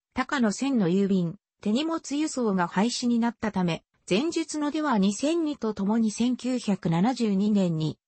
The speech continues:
廃車となった。モハ五百六十一型で最後まで南海に残された五百六十二点五六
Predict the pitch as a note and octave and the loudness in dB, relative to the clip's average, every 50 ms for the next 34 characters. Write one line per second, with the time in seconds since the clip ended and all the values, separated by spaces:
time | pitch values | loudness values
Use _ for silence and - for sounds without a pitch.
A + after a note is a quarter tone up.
0 | _ _ - - F3 G#3+ A#3+ - A#3+ A3+ - B3+ A#3+ A#3+ A#3 A3 _ _ - - | _ _ -4 -2 -2 -2 -2 -2 -4 -4 -2 -2 0 0 0 -2 _ _ -12 -12
1 | - _ _ _ _ _ _ _ _ _ _ - B2+ - _ - G#3+ C4+ - - | -12 _ _ _ _ _ _ _ _ _ _ -12 -12 -10 _ -4 -4 -2 -2 -2
2 | G#3+ E3 - D#3 E3 A#3+ D4 D4+ - C4 B3 C#4+ C4 - C4+ B3 A#3+ C4 C4 B3+ | -4 -2 -2 -2 0 0 0 -2 -2 -2 -2 -2 -2 -2 -4 -4 -2 -2 0 0
3 | B3 A3+ - - - A#3+ G#3+ A3 G#3+ - F3+ D#3+ D3 C#3 C#3+ - - - C4 D4+ | -2 -2 -4 -4 -4 -2 0 0 0 0 -2 -2 0 0 -2 -2 -2 -2 -2 0
4 | D4+ B3+ A#3+ G3+ F3+ E3 D3 D3 C#3+ C#3 C#3+ E3+ A#3+ D4+ - C#4+ C#4 C4+ C4 C4 | 0 2 2 2 2 2 0 0 0 0 0 0 0 -2 -2 -4 -4 -2 -2 0
5 | C4+ B3+ A#3+ A3+ - - C#4 - - D4+ C#4 A#3+ - - D#3+ - - E3 F#3 A#3 | 0 0 0 0 0 -2 -4 -2 0 0 0 0 0 -2 -4 -2 0 -2 0 0
6 | C#4 C#4+ - C4+ B3+ B3+ B3 - - C#4 B3+ - C#4 C#4 C4 B3+ A#3+ C#4 C#4 B3 | -2 -2 0 0 0 0 0 0 -2 -2 -2 0 0 0 2 2 2 2 0 0
7 | - F3 E3 D#3+ D3 C3 E3 E3 F3 F#3 F3+ A3 C4+ - - | 0 -2 -2 -2 -2 0 0 2 2 2 2 0 0 -4 -8